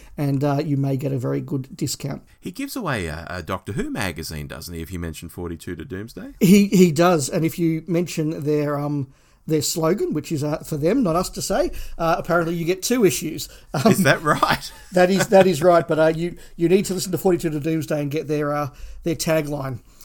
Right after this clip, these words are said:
Speaker 1: and, uh, that, that gets you a second D W M. So, um, a, a plug for our friends at Forty-two to Doomsday, a plug for our friends at Trek This Out, and a plug for Aaron and Aaron's Collectibles. There you go. We are,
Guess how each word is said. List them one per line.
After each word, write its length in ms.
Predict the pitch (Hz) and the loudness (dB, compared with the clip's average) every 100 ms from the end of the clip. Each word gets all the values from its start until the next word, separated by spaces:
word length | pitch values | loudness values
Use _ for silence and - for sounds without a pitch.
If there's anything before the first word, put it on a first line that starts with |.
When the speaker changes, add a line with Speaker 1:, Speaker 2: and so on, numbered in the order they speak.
| - | -6
Speaker 1:
and, 220 | - 147 143 | -4 -2 -2
uh, 200 | 143 139 | -2 -2
that, 180 | 147 | -2
that 160 | 143 156 | -2 -4
gets 180 | 165 - | -6 -6
you 60 | |
a 20 | 143 | -6
second 340 | 180 160 147 | -4 -4 -6
D 140 | 151 | -4
W 320 | 139 139 151 143 | -4 -4 -4 -4
M. 160 | 135 | -6
So, 280 | 135 156 147 | -8 -6 -6
um, 200 | 143 135 - - _ - | -4 -6 -10 -20 _ -10
a, 40 | |
a 140 | - 196 | -2 0
plug 260 | 190 233 | 4 2
for 120 | - 196 | 4 2
our 60 | |
friends 280 | - 202 185 | 4 2 2
at 100 | 185 | 0
Forty-two 320 | 190 175 165 | 2 2 2
to 100 | 165 | 0
Doomsday, 400 | 160 170 - 165 | 0 -2 0 2
a 60 | 156 | 2
plug 280 | 214 233 160 | 0 -2 -2
for 120 | 202 | -2
our 60 | 156 | -2
friends 280 | 180 175 | -2 -2
at 80 | 151 | -4
Trek 220 | - 180 | -4 -4
This 160 | 180 - | -4 -4
Out, 240 | 165 165 - - | -2 -2 -6 -12
and 80 | - | -4
a 60 | 165 | -2
plug 260 | - 170 | 0 0
for 140 | - 175 | -2 -2
Aaron 200 | 156 151 | 0 0
and 80 | 151 | 0
Aaron's 240 | 151 151 | 0 -2
Collectibles. 500 | - 147 143 135 139 | -6 -8 -6 -8 -2
There 100 | 165 | 0
you 120 | 156 | 0
go. 180 | 147 143 | 0 -2
We 100 | 156 | 0
are, 160 | 160 | 0